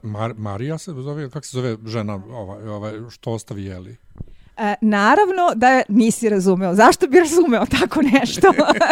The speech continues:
Speaker 2: <laughs> Elem, e, to se zove menstrualna čašica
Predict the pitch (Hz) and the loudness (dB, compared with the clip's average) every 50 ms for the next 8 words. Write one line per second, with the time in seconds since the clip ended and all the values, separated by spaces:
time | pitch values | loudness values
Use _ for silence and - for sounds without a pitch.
0 | 277 - 370 - - - - - - - - 269 - - 240 - - - - - | 2 0 -4 -4 -4 -8 -8 -10 -10 -10 -14 -14 -12 -12 -12 -12 -12 -16 -16 -18
1 | - - - - - - - 247 240 214 202 190 196 - 226 214 214 214 208 208 | -18 -20 -20 -20 -14 -8 -4 -2 -2 -2 -2 -4 -4 -4 -2 0 0 2 2 0
2 | 202 185 185 - 359 - - 311 311 392 381 277 269 254 254 269 - - 202 185 | 0 -2 -2 -4 -6 -4 -2 0 0 2 2 2 2 0 0 -2 -2 -6 -4 -4
3 | 180 180 - - 180 165 165 - 214 - - 294 | -4 -4 -4 -2 -2 -2 -2 -4 -8 -6 -4 -6